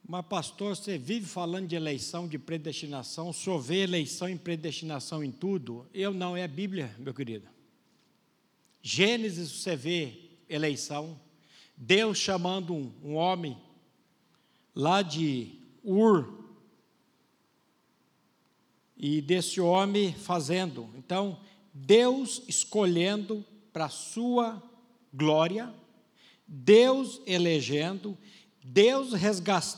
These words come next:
resgatando um povo pra ser objeto do seu amor,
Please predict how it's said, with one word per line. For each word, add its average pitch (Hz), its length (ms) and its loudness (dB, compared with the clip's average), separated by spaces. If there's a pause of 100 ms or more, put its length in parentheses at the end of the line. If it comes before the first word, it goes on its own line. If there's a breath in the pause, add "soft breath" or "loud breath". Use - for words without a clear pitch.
(140)
resgatando 175 840 0
um 160 100 -2
povo 190 680 -2 (600 soft breath)
pra 165 180 2
ser 208 260 0
objeto 180 600 0
do 151 120 -8
seu 190 320 0
amor, 147 440 0